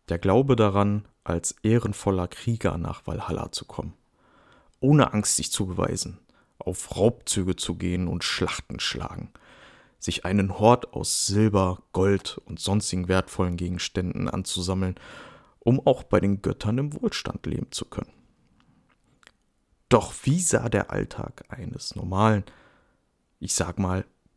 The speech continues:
Bauern oder Farmer aus, nebst seinen Tätigkeiten und Aufgaben? Wir können ja mal unsere Augen schließen und uns vorstellen, wie der Alltag geprägt von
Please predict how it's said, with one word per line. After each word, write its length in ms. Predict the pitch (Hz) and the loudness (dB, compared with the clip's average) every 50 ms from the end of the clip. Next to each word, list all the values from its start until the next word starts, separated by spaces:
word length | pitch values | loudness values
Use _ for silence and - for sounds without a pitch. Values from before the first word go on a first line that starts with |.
| _ _ _ _ _ _ _ _ - | _ _ _ _ _ _ _ _ -2
Bauern 440 | - 101 104 107 117 117 113 107 104 | 2 4 8 8 10 10 8 6 6
oder 260 | 95 98 98 92 90 | 4 4 4 4 2
Farmer 680 | - - - - 90 90 98 110 110 101 92 - - | 0 -4 -10 -10 -4 -2 0 2 4 4 2 2 2
aus, 480 | - 90 90 92 95 95 - - - - _ _ - - _ _ _ - - | 0 0 0 0 0 -2 -4 -6 -10 -10 _ _ -20 -20 _ _ _ -18 -8
nebst 380 | - 95 101 107 120 135 - - | -2 0 2 4 4 4 2 2
seinen 260 | 98 95 92 95 - | 2 2 2 0 -2
Tätigkeiten 800 | - - 107 - - 139 - - - - 123 131 - - 143 143 | -4 -4 -4 -4 -4 -8 -10 -8 -8 -6 -6 -6 -6 -6 -8 -6
und 220 | 143 143 139 - - | -6 -6 -8 -6 -6
Aufgaben? 540 | - - - - - - - - - - - - _ _ _ _ _ _ _ _ _ _ _ _ _ _ _ _ _ _ _ _ _ _ _ _ _ _ _ _ _ _ _ _ _ _ _ _ | -6 -6 -6 -8 -8 -10 -8 -8 -8 -10 -12 -18 _ _ _ _ _ _ _ _ _ _ _ _ _ _ _ _ _ _ _ _ _ _ _ _ _ _ _ _ _ _ _ _ _ _ _ _
Wir 80 | - - | -8 -8
können 400 | - - - 151 190 196 180 147 | -4 0 2 4 4 4 4 4
ja 100 | 139 139 | 4 4
mal 300 | 127 117 113 107 104 - | 4 4 4 2 2 0
unsere 480 | - 90 95 90 92 90 92 - - | 0 -2 -2 -2 -4 -4 -6 -6 -4
Augen 300 | - - 101 110 120 139 | -2 -2 -2 -2 -2 -4
schließen 580 | - - - 135 135 143 - - - 135 131 131 - _ _ - - - - _ _ _ _ _ _ _ _ _ _ | -4 -6 -6 -6 -6 -6 -6 -8 -8 -8 -8 -8 -10 _ _ -20 -20 -20 -20 _ _ _ _ _ _ _ _ _ _
und 160 | - 110 101 | -4 -2 0
uns 160 | - 98 98 - | 0 -2 -2 0
vorstellen, 640 | - - 120 123 123 - - - 92 90 87 87 | 4 6 6 6 6 4 2 0 0 0 0 -2
wie 80 | 92 92 | -4 -2
der 160 | - - - | -2 -2 2
Alltag 640 | - 104 110 110 - - 92 - - - 110 - - | 2 2 2 2 0 -2 -4 -4 -4 -6 -6 -6 -4
geprägt 580 | - 98 - - - - 104 117 117 - - - | -6 -6 -6 -6 -4 0 0 0 -2 -4 -8 -12
von 320 | - - - 101 95 90 | -12 -8 -4 -2 -2 -2